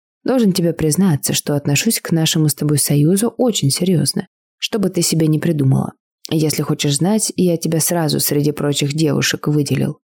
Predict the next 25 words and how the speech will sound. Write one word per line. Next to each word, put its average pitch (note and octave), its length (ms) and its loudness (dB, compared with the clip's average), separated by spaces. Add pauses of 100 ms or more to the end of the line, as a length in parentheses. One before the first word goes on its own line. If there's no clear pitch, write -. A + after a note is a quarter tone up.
(400)
Зверю F3 420 2
моему D#3 340 2
многие D3+ 480 2
понравились C#3 800 0
и - 160 -2
подошли G3+ 480 0
во A3+ 100 2
время D#3 340 2
отбора, C#3 600 0
а D3+ 120 -2
я, E3 300 2 (480)
Контранс D#3+ 580 0
де E3 180 0
Лирет, E3 580 2 (280)
правитель G3+ 600 0 (140)
Нироса G3 560 2
и E3+ 200 0
наследник E3 680 0
мира F3 400 2
Литрей, E3 600 0 (220)
с - 100 -8
тебя A#3 240 0
глаз E3+ 300 0
не D#3+ 80 0
спускал. - 540 -4